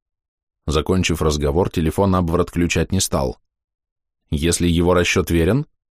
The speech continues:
то Зоенька, воодушевлённая перспективой халявной поездки за бугор, в настоящее время названивает мужу, делится радостью и требует, чтобы тот немедленно перезвонил Лапочке Владиславу Николаевичу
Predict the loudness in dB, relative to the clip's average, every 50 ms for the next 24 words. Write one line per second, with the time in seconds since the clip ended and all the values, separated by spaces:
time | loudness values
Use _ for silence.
0 | _ _ 0 0 2 4 4 4 4 4 2 2 2 2 4 4 2 2 0 0
1 | 0 0 2 2 2 2 0 0 0 -2 -2 -2 -4 -4 -6 -2 -2 0 2 0
2 | 0 0 2 2 2 2 2 0 0 0 0 0 2 0 0 -2 -4 -2 -2 0
3 | 0 0 0 0 0 0 0 0 0 -2 0 0 2 2 2 2 0 0 2 2
4 | 2 2 2 2 2 2 2 2 2 2 2 0 0 0 0 0 0 0 -2 -2
5 | -6 _ _ _ _ _ _ _ _ _ -2 0 2 2 2 2 2 2 2 2
6 | 2 2 2 2 2 2 0 0 2 2 2 2 4 4 2 2 0 -2 0 0
7 | 0 0 0 0 0 0 0 2 2 0 0 0 2 2 0 0 0 0 0 2
8 | 2 2 2 2 2 2 2 2 0 0 -2 -2 -4 -2 -2 0 0 0 0 0
9 | 0 2 2 0 0 0 0 0 2 0 0 0 -2 -6 -6